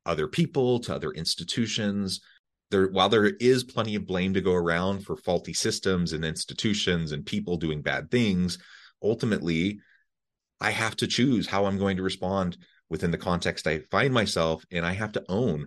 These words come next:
what I'm doing and, and what I'm choosing and how I'm reacting, right? And, and to me, that's just a huge part of what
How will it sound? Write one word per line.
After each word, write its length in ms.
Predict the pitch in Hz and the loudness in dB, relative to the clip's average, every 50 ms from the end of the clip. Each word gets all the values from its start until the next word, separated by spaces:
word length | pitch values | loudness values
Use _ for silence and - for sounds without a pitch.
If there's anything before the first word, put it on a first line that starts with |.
| - - | -8 -4
what 180 | 78 87 87 | 0 2 2
I'm 140 | 87 85 87 | 2 2 2
doing 360 | 85 98 123 104 71 62 60 | 2 2 0 0 -2 -4 -6
and, 200 | 69 76 76 78 - 85 | -8 -6 -8 -8 -6 -4
and 200 | 85 80 78 76 | -4 -2 -2 -2
what 140 | 78 85 85 | -2 0 0
I'm 120 | 82 87 | 0 0
choosing 440 | 87 - 95 92 87 104 104 104 92 | -2 -2 -2 -2 0 0 0 0 0
and 80 | 78 | -2
how 220 | - - 85 82 80 | -2 -2 -2 0 0
I'm 260 | 78 78 80 76 71 - _ _ - | 0 -2 -4 -8 -10 -14 _ _ -8
reacting, 560 | 80 78 73 76 78 78 - - - - - - _ - _ _ _ _ - | -4 0 0 0 0 -2 -4 -10 -16 -16 -18 -20 _ -20 _ _ _ _ -4
right? 240 | 71 73 73 78 - | -2 0 0 -2 -2
And, 300 | - 87 82 78 78 - - | -2 -2 -2 -2 -2 -6 -4
and 220 | 92 87 85 82 - | -2 -2 -2 -2 -2
to 100 | - 101 | 0 0
me, 220 | 110 123 120 107 | 2 2 4 4
that's 280 | 92 92 95 - - - | 4 2 2 0 -4 -8
just 220 | - 120 113 - | -6 -4 -4 -4
a 40 | 92 | -4
huge 260 | 85 - 113 101 - | -4 -4 -4 -4 -4
part 220 | - - 104 110 95 | 0 2 2 4 4
of 60 | 82 | 2
what 220 | 85 85 80 - | 2 0 0 0